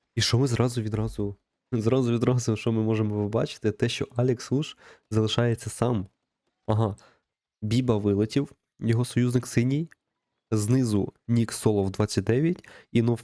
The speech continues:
Pain, No Heart під фіолетовим кольором. Тобто тут дві України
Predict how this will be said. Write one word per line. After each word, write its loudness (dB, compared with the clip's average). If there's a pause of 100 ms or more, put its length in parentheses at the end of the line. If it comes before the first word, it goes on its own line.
(160)
Pain, 0
No 2 (380)
Heart -2 (540)
під -4
фіолетовим 2 (160)
кольором. 0 (580)
Тобто -6
тут -4
дві 2
України 2